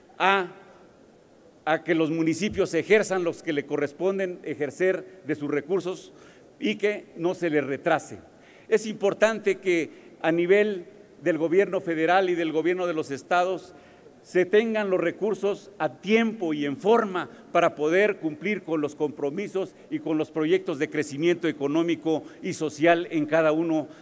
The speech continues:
de los municipios y de las localidades de todas las entidades del país. En Acción Nacional estamos comprometidos a vigilar también a que los recursos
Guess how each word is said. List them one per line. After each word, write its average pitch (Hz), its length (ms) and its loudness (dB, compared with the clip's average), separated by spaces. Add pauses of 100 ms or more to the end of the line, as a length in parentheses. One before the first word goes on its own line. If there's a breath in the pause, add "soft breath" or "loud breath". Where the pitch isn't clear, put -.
(120)
de 139 120 -2
los 165 160 0
municipios 151 680 -6
y 143 40 -2
de 135 120 0
las 143 100 2
localidades 143 720 -2 (200 loud breath)
de 135 180 -2
todas 170 260 2
las 143 160 -2
entidades 131 560 0
del 113 140 -8
país. - 580 -10 (440 loud breath)
En 160 160 0
Acción 208 240 0
Nacional 202 680 0 (200 loud breath)
estamos 226 420 2
comprometidos 196 760 2
a 190 80 4
vigilar 196 560 2
también 196 540 -2 (300 loud breath)
a 175 120 0
que 175 120 2
los 170 120 6
recursos 175 800 0